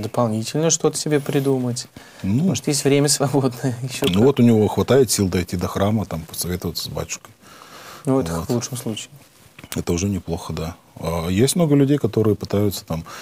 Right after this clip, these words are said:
Speaker 2: пивом заглушить, алкоголем заглушить, наркотиками заглушить, блудом заглушить, э, различными непотребствами забл-, заглушить. Вот. И они тонут в этом. Вот. Очень много людей тонет.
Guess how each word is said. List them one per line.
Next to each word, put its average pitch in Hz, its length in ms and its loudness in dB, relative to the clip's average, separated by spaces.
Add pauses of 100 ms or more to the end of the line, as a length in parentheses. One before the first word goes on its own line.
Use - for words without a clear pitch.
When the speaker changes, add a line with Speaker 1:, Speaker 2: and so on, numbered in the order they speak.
(280)
Speaker 2:
пивом 104 300 2
заглушить, 90 480 -4
алкоголем 90 560 0
заглушить, 87 640 -4
наркотиками 90 680 -4
заглушить, 87 480 -4
блудом 90 500 -2
заглушить, 87 520 -6 (540)
э, 87 240 -4
различными 92 720 0
непотребствами 95 720 -2
забл-, 87 380 -4
заглушить. 87 640 -6 (380)
Вот. 87 340 -8
И 98 60 2
они 127 200 4
тонут 123 400 0
в - 40 -4
этом. 95 340 -6 (140)
Вот. - 240 -16
Очень 123 180 2
много 190 260 2
людей 147 160 2
тонет. - 440 -10